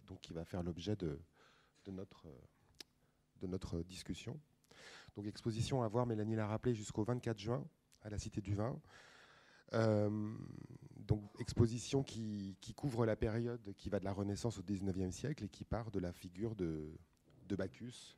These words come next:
Dionysos en, pour les Grecs, donc, qui est à la fois le dieu de, le dieu de l'ivresse et le dieu de, de l'inspiration. Donc, c'est autour de cette figure que, que Florence Gétraud a déroulé le,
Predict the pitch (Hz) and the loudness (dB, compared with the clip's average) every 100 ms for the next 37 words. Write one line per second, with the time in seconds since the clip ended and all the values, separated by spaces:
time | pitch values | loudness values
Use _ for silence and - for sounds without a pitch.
0 | _ 87 87 85 98 101 - 76 76 76 | _ -4 -2 2 2 2 -2 -8 -8 -6
1 | 80 80 104 139 - - 82 - 87 85 | -6 -4 -4 -4 -8 -8 -6 -4 -4 -4
2 | 87 113 104 85 80 110 92 82 80 - | -2 -2 2 0 0 -2 -2 -4 -6 -12
3 | - - - - - - - - - 104 | -20 -20 -20 -20 -20 -20 -20 -14 0 2
4 | 104 117 107 113 131 147 120 107 104 147 | 4 2 0 0 2 2 4 4 4 2
5 | 117 104 101 104 131 - 143 123 - 98 | 4 2 4 6 6 6 6 6 4 -2
6 | 98 - _ _ - 98 - - 98 - | -4 -10 _ _ -4 -2 -4 -4 -6 -2
7 | 127 104 - - - 101 107 127 101 87 | 0 0 -2 -6 -10 -10 -6 -4 -4 -6
8 | - 92 87 98 - 98 104 90 98 - | -2 -2 0 -2 0 2 2 2 -2 0
9 | 123 92 104 101 107 113 113 92 90 87 | 0 2 2 2 4 4 6 6 6 2